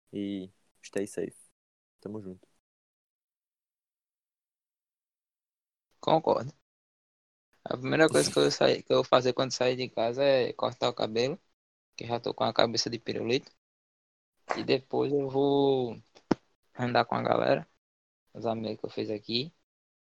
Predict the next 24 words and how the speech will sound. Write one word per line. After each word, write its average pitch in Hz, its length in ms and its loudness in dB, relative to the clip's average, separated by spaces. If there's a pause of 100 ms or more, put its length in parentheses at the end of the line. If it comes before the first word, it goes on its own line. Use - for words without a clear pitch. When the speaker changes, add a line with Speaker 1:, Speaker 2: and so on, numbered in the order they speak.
(260)
Speaker 2:
E 135 680 -2 (440)
eu 143 160 2
acho 143 340 2 (600)
que - 80 -4
é - 60 -4
só - 180 2
isso. - 260 -2 (720)
E - 100 -4
a 120 60 2
mensagem 151 500 -2
que - 80 -2
eu 160 80 2
deixo 151 320 2
é: 139 300 4 (400)
fique 147 200 -6
em 147 120 -4
casa, 185 480 2 (720)
Lava 151 240 4
as 151 80 2
mãos, 160 260 0
toma 175 280 0
banho 170 180 2
e 196 60 0
desodorante. 180 600 4